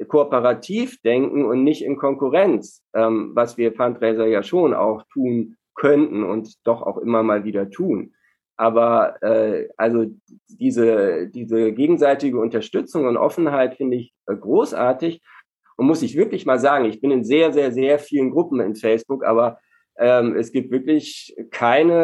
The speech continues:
äh, oder kaum eine, aber nee, ich würde wirklich sagen, keine, äh, bei der das so wunderbar, äh,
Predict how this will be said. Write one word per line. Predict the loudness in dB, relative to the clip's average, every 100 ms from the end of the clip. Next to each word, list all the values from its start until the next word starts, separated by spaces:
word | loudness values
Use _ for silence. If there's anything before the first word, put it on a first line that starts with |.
| 2
äh, | 0 2 2 2 0 -2
oder | 0 2
kaum | 0 0 0 2
eine, | 0 0
aber | 0
nee, | 0 -2
ich | -2
würde | -6 -4
wirklich | -6 -4
sagen, | 0 0 0
keine, | 2 2 2 0
äh, | -2 -4 0
bei | 2
der | 2
das | 0 0
so | -2 0
wunderbar, | 2 2 2 2 2 2 -2 -2
äh, | -2 0 -2